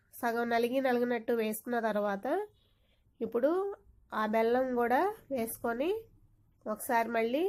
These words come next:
మిక్సీ పట్టుకుందాం. ఎందుకంటే దీంట్లో నీళ్లు వేయం కాబట్టి ఇలాగ పిండి, చూడండి, అలాగ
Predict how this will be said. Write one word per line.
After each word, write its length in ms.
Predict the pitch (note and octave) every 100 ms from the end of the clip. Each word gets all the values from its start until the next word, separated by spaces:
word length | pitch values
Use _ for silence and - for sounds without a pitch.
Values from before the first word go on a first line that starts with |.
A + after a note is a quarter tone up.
| F#4
మిక్సీ 280 | A3+ - B3+ A#3
పట్టుకుందాం. 560 | G#3 - G3+ G#3+ C#4 G#4 - _ - _ _ _ _ _ A#3
ఎందుకంటే 440 | A#3+ C4 C4+ B3+ C#4+
దీంట్లో 260 | B3+ A#3 A#3+ A#3+
నీళ్లు 300 | B3+ C4+ C#4+ C4
వేయం 260 | A#3+ B3 B3
కాబట్టి 480 | A3+ G#3 G#3+ - D#4 G#4 A4+ _ _ _ _ _ _ _ _ _ _ _ _ _ _ _ _ A3+
ఇలాగ 220 | A#3 A3+ A#3+
పిండి, 340 | B3 A#3+ C4+ F4+ G#4+ - _ _ _ _ _ _ _ _ _ _ _ _ _ -
చూడండి, 320 | A#3 A3+ B3 A#3+
అలాగ 180 | A3